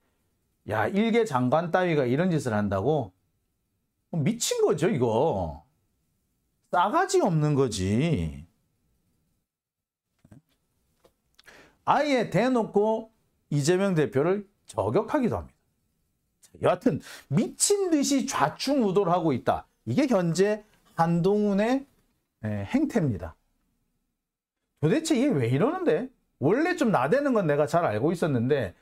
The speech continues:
얘 왜 이렇게 나댑니까? 자, 이와 관련해서 꼭 짚고 넘어갈 만한, 넘어가야 되는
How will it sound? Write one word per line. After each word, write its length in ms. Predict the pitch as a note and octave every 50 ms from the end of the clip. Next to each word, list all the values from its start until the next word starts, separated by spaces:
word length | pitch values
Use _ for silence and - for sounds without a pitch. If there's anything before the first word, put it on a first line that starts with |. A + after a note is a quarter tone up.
| _ _ _ - D#3+
얘 60 | G#3
왜 160 | A3+ D3+ C3+ C#3+
이렇게 240 | F#3+ C#4 C4 D#4
나댑니까? 800 | C4 G3 D3 C3+ C#3 C#3 C3+ B2+ G#2+ - - C3+ F3+ B3+ C4 - _ _ _ _ _ _ _ _ _ _ _ _ _ _ _ _ _ _ _ _ _ _ _ _ _ _
자, 420 | - D#3 C#3+ B2 F#2 D2+ C#2 - - _ _ _ _ _ _ _ _ _ _ -
이와 540 | F3 G3+ B3+ C#4+ D4 C#4+ C4 B3 A#3 G#3+ -
관련해서 840 | - D#3 E3 E3+ E3+ E3 D#3 D3 C#3 B2+ A#2 - F3+ G3+ G#3+ G#3 - -
꼭 340 | A#3+ C#4 D#4+ D#4+ D#4+ - _ _ -
짚고 500 | - - A3 - _ - B3 A#3 A#3 G#3
넘어갈 500 | F#3 G3+ G3+ G3 F#3+ D#3+ D3+ D3 D3 C#3+
만한, 400 | C#3+ C3+ C3+ B2+ B2+ A2 G#2+ G#2+
넘어가야 560 | C3+ F#3+ G#3 G#3 F3+ - - C3+ D3 D#3+ E3+
되는 360 | D3 C#3+ B2 B2+ D3 E3+ G#3+